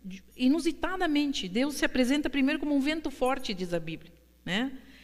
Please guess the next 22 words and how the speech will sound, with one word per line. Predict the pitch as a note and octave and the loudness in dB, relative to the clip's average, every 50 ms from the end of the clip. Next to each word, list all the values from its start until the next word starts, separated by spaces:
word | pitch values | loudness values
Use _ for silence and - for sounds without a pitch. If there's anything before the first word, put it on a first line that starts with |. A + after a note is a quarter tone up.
| - - - - - - - - - - _ _ _ - | -20 -20 -20 -20 -20 -20 -20 -20 -20 -20 _ _ _ 2
E | B3 B3+ | 2 8
diz | A3+ C#4 F4 G4 F#4+ - | 12 12 12 12 12 8
que | - F4+ F4+ F4 D4+ - - | 6 6 6 6 6 4 4
aquele | B3+ C#4+ C#4+ - E4+ E4+ D#4+ E4+ D#4+ | 4 4 8 10 10 10 12 10 8
vento | C#4 D4 F4+ F#4+ G4+ - F4 | 10 8 8 6 6 2 0
rachou | D#4+ D4+ D#4 D4 - - - - F4+ F#4+ G4 F#4 | 4 6 6 8 8 8 8 8 8 8 8 8
os | F4 C4 A#3 | 8 8 8
morros, | B3+ C4 C4+ C#4 C#4+ D#4 E4+ F#4 G4 G4+ F#4+ E4+ F#4 G4 - - | 8 10 10 10 10 10 10 10 10 10 10 10 8 8 6 6
quebrou | - D#4 D4 A#3+ A#3 C#4+ E4 | 4 4 4 4 4 8 8
as | F4 F4 C#4 A#3+ | 10 10 8 6
rochas | A3+ G3 C4 D4 E4+ E4+ - - D#4+ C4+ C4+ | 4 6 8 8 8 8 8 6 4 4 2
em | E4 F#4 | 0 0
pedaços. | - - F#4+ C#4+ B3 C#4 C#4+ D4 - - - F#3+ D#3 - - - - - - - - - - - - - - - - - - - - - | 4 4 6 8 8 8 8 6 4 -2 -4 -6 -6 -6 -8 -10 -12 -12 -16 -20 -20 -20 -20 -20 -20 -20 -20 -20 -20 -18 -16 -10 0 6
Mas | A#3 C#4+ D#4+ D#4+ - - | 8 10 10 10 10 12
diz | - F#4 A4 - - | 12 12 12 12 10
que | - G4+ G#4+ A4 A#4+ A#4+ - - - - | 10 12 12 12 10 6 0 -6 -6 0
o | - E4 | 2 4
Senhor | - - F4+ E4+ F4+ G4+ G4+ | 6 6 6 6 6 6 4
não | G#4+ G#4+ G#4+ A#4 | 4 6 6 6
estava | B4 F#4+ - - - G#4 A4 G#4 F#4 D4 A#3+ | 6 6 4 4 6 6 6 6 6 6 4
no | G#3+ G#3 | 4 2
vento. | F#3 E3+ F3 E3+ D#3+ D3 - - - - | 0 0 -2 -2 -4 -6 -8 -12 -18 -20